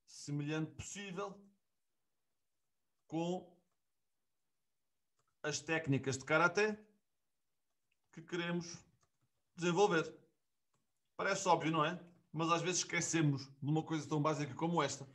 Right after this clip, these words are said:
Se eu tenho um exercício que é literalmente igual ao oito ski, então claro que vou ter que privilegiar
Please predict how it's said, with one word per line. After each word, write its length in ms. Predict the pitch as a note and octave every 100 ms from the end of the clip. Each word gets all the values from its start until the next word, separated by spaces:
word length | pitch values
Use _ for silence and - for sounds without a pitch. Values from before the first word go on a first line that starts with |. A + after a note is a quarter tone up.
| - - - - _
Se 260 | - - A#3
eu 100 | C4
tenho 320 | A#3 A#3+ A3+
um 80 | A3
exercício 760 | F#3+ G3+ - G3 D3+ - G#2+ - _ _ _ _
que 140 | D3+
é 60 | E3+
literalmente 720 | G3 A#3 G3 G3 G3+ G#3 -
igual 640 | F#3 D#3 E3+ C#3 G#2 - _ -
ao 160 | D#3 E3
oito 200 | F3+ -
ski, 480 | - D3+ E3+ G3 - - _ _ _ _ _ _ _ _ -
então 280 | C#3 C#3+ D3+
claro 360 | - D#3+ E3
que 60 | C#3
vou 100 | E3
ter 140 | F3
que 80 | E3+
privilegiar 840 | - E3 E3+ F3 C#3+ D#3 E3+ F#3